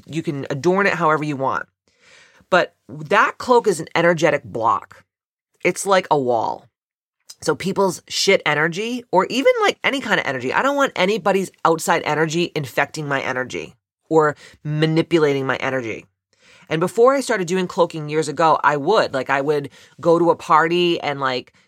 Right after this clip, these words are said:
talk to a bunch of people, and, like, every way that they felt, I would feel that way. And I was like, I would leave the party and I would, like, be, like, sick, like, energetically sick. I would feel so drained, so depressed. I'm like, "Why do I even go to these things? Like, this isn't good. Like, I don't understand it."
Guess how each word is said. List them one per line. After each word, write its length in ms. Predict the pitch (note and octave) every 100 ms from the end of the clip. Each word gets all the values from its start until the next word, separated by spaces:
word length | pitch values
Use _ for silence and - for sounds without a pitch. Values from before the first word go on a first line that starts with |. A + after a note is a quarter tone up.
| -
talk 220 | E3 D#3+
to 80 | F#3
a 20 |
bunch 160 | E3+
of 80 | F3
people, 460 | E3+ F3 F3+ E3+ -
and, 120 | C#3
like, 180 | C#3 C3
every 240 | F#3+ F3+ G#3
way 260 | F3+ E3
that 140 | E3 D#3
they 120 | D#3
felt, 320 | - D#3+ E3+
I 80 | -
would 140 | D3 C3
feel 260 | D#3+ D#3
that 180 | D3+ G#2
way. 200 | D3 C#3+
And 80 | C3
I 80 | C3
was 140 | C#3
like, 220 | C3+ A#2+ -
I 100 | D#3
would 120 | D3+
leave 240 | D3+ F3+
the 80 | E3
party 280 | - F3 G3
and 80 | D3
I 60 |
would, 140 | C#3+ C#3+
like, 160 | C3+
be, 100 | D3+
like, 240 | C#3+ B2 _ _ C#3+
sick, 640 | - - A3+ - - - _ _ _ -
like, 120 | C#3
energetically 580 | - F#3+ F#3+ F#3+ F#3 E3
sick. 400 | C3+ - D#3+ -
I 60 | C3+
would 120 | C3+
feel 140 | D3
so 340 | - - G#3+ G#3+
drained, 480 | F3+ F3 E3 D#3+ D#3
so 220 | G3 G3
depressed. 420 | G3 F#3+ E3 E3
I'm 80 | C3+
like, 140 | B2+
"Why 200 | D3 D#3+
do 100 | A3+
I 80 | G3
even 240 | D3 C3
go 200 | A#2+ B2
to 60 | F3+
these 260 | A#3 G#3 -
things? 540 | A3 A3 G#3+ G#3+ G3
Like, 160 | C3+ C3
this 160 | C3
isn't 300 | B2 G#2 G#2+
good. 580 | D3+ A3 A3 G#3 G3+ F3+
Like, 160 | B2+ -
I 100 | C#3
don't 100 | C3+
understand 500 | A2 - F#3+ G#3 G3
it." 220 | F#3+